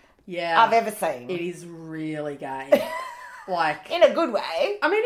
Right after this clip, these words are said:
Speaker 1: in a good, joyous, like, uh, unison, um,
Speaker 2: High kicky.
Speaker 1: high kicky.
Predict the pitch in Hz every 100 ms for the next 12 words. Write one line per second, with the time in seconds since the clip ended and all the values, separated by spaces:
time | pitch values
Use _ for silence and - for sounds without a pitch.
0 | 494 277 - 262 - 196 208 202 180 -
1 | - - - _ 208 185 233 - _ _
2 | - 185 175 180 180 202 202 - 175 165
3 | 160 165 - - - _ 165 156 247 262
4 | - 254 220 214 175 - - - 196 190
5 | 208 202 202 175 165 165